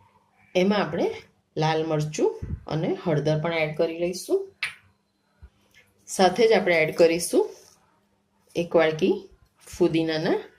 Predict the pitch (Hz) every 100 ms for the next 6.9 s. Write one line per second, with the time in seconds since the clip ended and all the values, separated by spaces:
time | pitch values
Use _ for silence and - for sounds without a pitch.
0 | _ - 147 - 202 392 - _ _ _
1 | _ 156 160 170 180 156 156 170 202 175
2 | 147 - 180 165 151 - 160 170 165 156
3 | 294 - - - - _ _ _ _ _
4 | _ _ _ _ _ _ _ _ _ _
5 | _ _ 170 160 190 185 302 392 - -
6 | 170 196 196 170 180 185 160 - 440